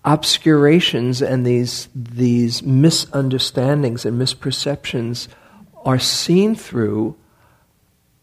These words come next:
wow, here it is. Here it was already, all,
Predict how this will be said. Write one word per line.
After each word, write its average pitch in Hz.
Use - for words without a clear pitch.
wow, 139
here 147
it 170
is. 127
Here 151
it 143
was 143
already, 151
all, 147